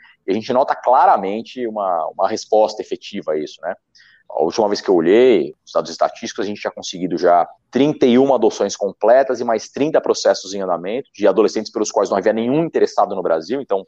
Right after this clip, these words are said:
pessoas que não seriam adotadas. A gente tinha conseguido trinta e uma adoções de papel passado, mais trinta processos andando, tendiam a, a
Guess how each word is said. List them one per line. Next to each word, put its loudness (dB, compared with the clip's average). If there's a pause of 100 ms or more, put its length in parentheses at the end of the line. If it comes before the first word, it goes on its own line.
pessoas -20
que -18
não 2
seriam 0
adotadas. -2 (600)
A -10
gente -6
tinha -6
conseguido -10
trinta 0
e 4
uma 4
adoções 2
de -12
papel 0
passado, 2 (160)
mais -4
trinta -2
processos -4
andando, 0 (540)
tendiam 0
a, 4
a -4